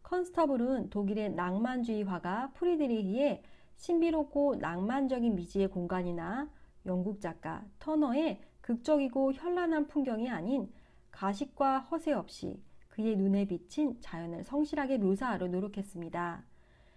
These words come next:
이러한 컨스터블의 과학자처럼 끈질긴 관찰과 정직한 탐구는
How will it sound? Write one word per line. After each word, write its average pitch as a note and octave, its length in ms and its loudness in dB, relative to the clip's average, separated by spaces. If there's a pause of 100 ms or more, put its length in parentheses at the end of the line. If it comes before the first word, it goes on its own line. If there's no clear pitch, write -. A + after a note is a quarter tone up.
(140)
이러한 D4 400 6
컨스터블의 C#4 800 0
과학자처럼 F#3+ 840 -4
끈질긴 C#4+ 560 2
관찰과 F#3+ 640 -4
정직한 F#3 580 -6
탐구는 A3+ 580 0